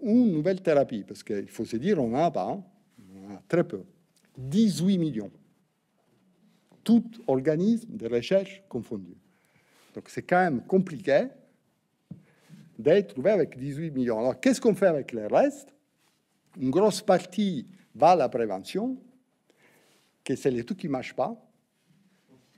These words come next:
Parce que la prévention, ça revient à dire,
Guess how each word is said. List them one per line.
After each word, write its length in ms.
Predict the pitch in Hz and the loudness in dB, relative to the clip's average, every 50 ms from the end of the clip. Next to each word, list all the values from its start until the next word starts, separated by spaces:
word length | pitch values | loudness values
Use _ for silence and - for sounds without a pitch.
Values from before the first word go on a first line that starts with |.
| _ _ _ _ _ _ _ _ _ _ _ - - | _ _ _ _ _ _ _ _ _ _ _ -20 -14
Parce 140 | - 110 - | -14 -10 -6
que 100 | - 127 | -2 2
la 160 | 117 139 160 | 6 6 6
prévention, 760 | 175 196 190 185 180 180 180 160 - - 208 185 175 170 143 117 | 6 6 2 2 2 0 -2 -4 -6 -4 -4 -2 -2 -2 -4 -2
ça 180 | - 143 135 | 0 0 0
revient 300 | 131 147 147 160 170 165 | 2 0 0 0 -2 -2
à 120 | 160 151 143 | -2 -4 -4
dire, 420 | 135 127 156 165 160 139 107 | -6 -6 -6 -4 -4 -4 -4